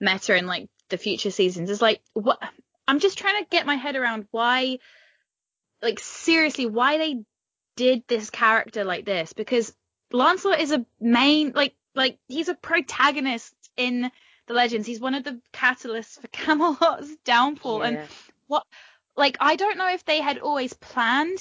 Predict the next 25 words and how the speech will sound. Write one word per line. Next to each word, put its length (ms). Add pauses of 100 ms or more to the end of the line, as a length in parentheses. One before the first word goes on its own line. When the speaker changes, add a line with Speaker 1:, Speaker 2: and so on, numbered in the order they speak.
Speaker 1:
to 80
have 320
him 280 (160)
as 180
a 140 (100)
guest 300
character, 460
or 200
if 120
it 80
was 180
just 320
that 80
they 220 (140)
loved 480
Santiago 680
so 220
much 280
and 120
didn't 200
wanna 200
recast 600
him 220
that 180
they 260